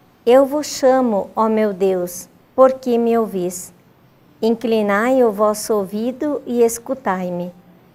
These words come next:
Protegei-me, qual dos olhos a pupila, e guardai-me a proteção de vossas asas. E vereis justificada a vossa face, e ao despertar me saciará a vossa presença.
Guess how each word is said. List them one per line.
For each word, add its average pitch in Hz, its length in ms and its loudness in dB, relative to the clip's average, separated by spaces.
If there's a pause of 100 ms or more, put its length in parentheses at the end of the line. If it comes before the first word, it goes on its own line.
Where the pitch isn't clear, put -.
(460)
Protegei-me, 233 1000 4 (240)
qual 226 280 4
dos 208 280 -4
olhos 262 520 2
a 269 80 2
pupila, 208 720 -4 (640)
e 220 100 4
guardai-me 214 840 4
a 262 60 0
proteção 233 720 0
de 285 140 -2
vossas 214 580 -2
asas. 180 560 -4 (800)
E 233 140 4
vereis 247 540 4
justificada 233 1000 -2
a 202 40 0
vossa 190 420 -4
face, 233 680 -4 (560)
e 240 80 0
ao 262 160 8
despertar 285 800 2
me 214 160 -2
saciará 233 760 0
a - 20 0
vossa 185 400 -4
presença. 180 800 -6